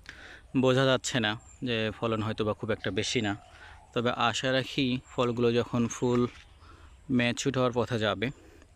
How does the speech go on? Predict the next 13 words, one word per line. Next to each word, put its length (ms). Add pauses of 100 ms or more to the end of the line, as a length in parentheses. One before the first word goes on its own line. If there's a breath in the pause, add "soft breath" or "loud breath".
(840 loud breath)
তখন 540
দেখে 260
অনেক 240 (840 loud breath)
ভালো 240
লাগবে 240
এবং 200
মনে 240
হবে 260
যে 180 (100)
উচ্চ 240
ফলনশীল 480
একটি 200
ভ্যারাইটি। 440